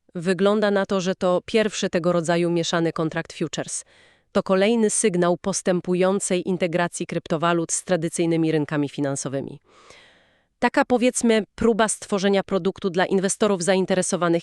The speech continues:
i big tech, i krypto. Wszystko w jednym, ustrukturyzowanym instrumencie. I to też pokazuje, jak rynek dojrzewa.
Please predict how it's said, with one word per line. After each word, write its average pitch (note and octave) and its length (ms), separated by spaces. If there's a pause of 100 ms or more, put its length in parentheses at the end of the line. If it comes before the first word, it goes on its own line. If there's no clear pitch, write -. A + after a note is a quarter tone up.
(120)
i G3 120
big C4 220
tech, - 380 (100)
i F#3+ 120
krypto. D3 500 (580)
Wszystko - 520
w E3 40
jednym, C#3+ 360 (120)
ustrukturyzowanym E3+ 1000
instrumencie. D3+ 720 (1080)
I A#3+ 100
to C4 140
też E4+ 180
pokazuje, F#3+ 720
jak F#3+ 220
rynek D#3 280
dojrzewa. F3+ 500